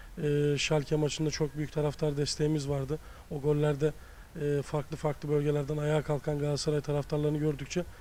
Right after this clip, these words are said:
biz buralarda yerler, havalara zıpladık yani çok mutlu olmuştuk. Ee,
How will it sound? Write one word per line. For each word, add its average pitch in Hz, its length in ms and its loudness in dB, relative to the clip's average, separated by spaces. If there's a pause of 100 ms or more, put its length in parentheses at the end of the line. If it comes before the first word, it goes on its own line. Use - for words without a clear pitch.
(360)
biz 151 200 -4
buralarda 151 320 4
yerler, 156 360 6
havalara 156 480 6
zıpladık 139 480 -6
yani 139 260 -2
çok 151 260 -2
mutlu 147 240 -2
olmuştuk. 147 360 -2 (680)
Ee, 160 120 -2